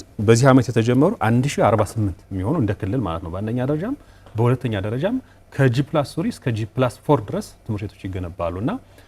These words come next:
በሚዲያ ሁልጊዜ እነዚህ እንደሚቀርቡ በጣም በርካታ ትምህርት ቤቶች በሚያምር መልኩ፣ እ፣ ማህበረሰቡ ገንዘብ በማዋጣት፣ እ፣ እዛው አካባቢ የተወለዱ፣ እ፣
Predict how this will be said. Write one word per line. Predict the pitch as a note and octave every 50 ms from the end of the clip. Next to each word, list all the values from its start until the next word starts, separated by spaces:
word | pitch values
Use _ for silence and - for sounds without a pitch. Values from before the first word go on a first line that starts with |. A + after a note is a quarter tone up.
| - _ -
በሚዲያ | A2 G2+ A#2+ B2+ C3+ C#3 C3+ C#3+ C#3+
ሁልጊዜ | C3 B2+ C3 B2+ B2+ A#2 B2+
እነዚህ | B2+ B2 B2 A2+ A#2
እንደሚቀርቡ | A#2 A2+ B2+ B2 C3 C3 - - D3 D#3+ G3+ C#4 D4+ -
በጣም | - A3+ - A#3+ G#3+
በርካታ | E3+ - - C3+ - - A2
ትምህርት | - A2+ G#2 G#2 -
ቤቶች | A#2 A#2+ F#3+ A3+ - - - - _ - _ - - E3+ B2 G2+
በሚያምር | F#2+ A2 C3 B2+ C#3 C3+ C3+ C#3 B2+ G#2+
መልኩ፣ | F#2+ F2+ E2+ F2+ - - B3 D#4 - - _ _ _
እ፣ | - F#2 F#2 F2+
ማህበረሰቡ | F#2 F#2+ G2+ G2+ A2 A2 G#2 - - B2 F3+ G3+
ገንዘብ | C#3+ A2 G2+ A2 C#3 G#2+
በማዋጣት፣ | F#2 E2+ F2 E2 E2 E2 - - - A#3 - - - - - _ _ - _ -
እ፣ | G2 G#2 A2 A#2+ B2+ B2
እዛው | A#2 F#2 G2 G#2+ A#2
አካባቢ | A2+ - - A#2+ A#2 A#2
የተወለዱ፣ | G#2+ - A#2 A2+ A2 A#2 A#2+ A#2 A#2+ B2 B2+ G2+ -
እ፣ | B2+ A2